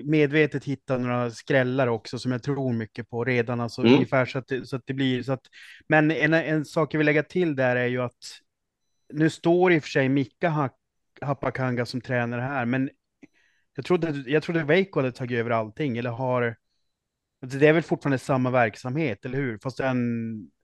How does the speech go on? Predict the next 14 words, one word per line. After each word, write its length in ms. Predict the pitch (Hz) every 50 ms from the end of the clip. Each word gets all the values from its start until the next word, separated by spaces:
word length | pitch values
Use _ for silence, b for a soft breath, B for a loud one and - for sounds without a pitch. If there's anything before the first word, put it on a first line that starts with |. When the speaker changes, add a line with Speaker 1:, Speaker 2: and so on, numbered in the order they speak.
| _ _ - 139 -
Speaker 1:
Mika 340 | 139 135 - _ - 170 156
står 380 | - - - 160 156 151 120
på 120 | 107 - 113
den 140 | 104 104 101
här, 240 | 104 95 85 87
antar 440 | 87 92 107 120 110 - 117 107 107
jag. 80 | 104 104
Eller, 220 | 123 131 131 131
eller 200 | - 123 131 131
har 220 | 127 135 131 123 127
de 380 | 143 151 151 139 135 131 123 _ _ _ _ _ _ _ _ _ _ _ _ _ _ _ _ _ _ _ -
två 140 | 151 135 120
separata 600 | - 143 120 - 135 151 165 156 - - 123 110
rörelser 580 | 104 104 95 90 85 - - - 78 98 104